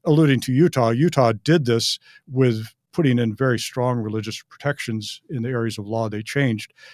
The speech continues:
And this bill says, "Well, there are already exemptions in the civil rights law. We don't have to do anything new." I think that's kind of questionable.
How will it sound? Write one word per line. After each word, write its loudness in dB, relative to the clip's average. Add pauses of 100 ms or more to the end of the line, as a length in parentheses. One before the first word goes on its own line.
(120)
And -2
this 2
bill 0 (160)
says, 2
"Well, 6
there 0
are 0
already 2
exemptions -4
in -4
the -6
civil -6
rights -6
law. -6
We -8
don't -12
have -10
to -20
do -10
anything -12
new." -2 (260)
I -10
think -2
that's -8
kind -6
of -12
questionable. -8